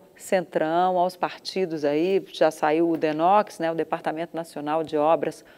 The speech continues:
contra as Secas. Há uma pressão pra que ele entregue também o Ministério da Saúde, inclusive, onde o ministro Tait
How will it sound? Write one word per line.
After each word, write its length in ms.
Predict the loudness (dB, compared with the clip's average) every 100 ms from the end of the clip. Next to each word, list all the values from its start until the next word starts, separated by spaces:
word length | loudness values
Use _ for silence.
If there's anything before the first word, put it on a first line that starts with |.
| _ _
contra 380 | 2 4 0 -2
as 100 | -2
Secas. 600 | 0 2 2 2 0 -6 -20 -20 0
Há 100 | 2
uma 140 | 4
pressão 480 | 6 6 4 2 2
pra 100 | 2
que 120 | 2
ele 80 | 2
entregue 380 | 2 4 4 4
também 300 | 0 -2 -2
o 40 |
Ministério 580 | -2 -4 -4 6 6 6
da 200 | 4 2
Saúde, 800 | 2 2 4 4 2 2 0 -2
inclusive, 600 | -6 -4 -4 -2 -2 -2
onde 140 | -6 -6
o 20 |
ministro 400 | -6 -6 -6 -4
Tait 480 | 2 2 2 -2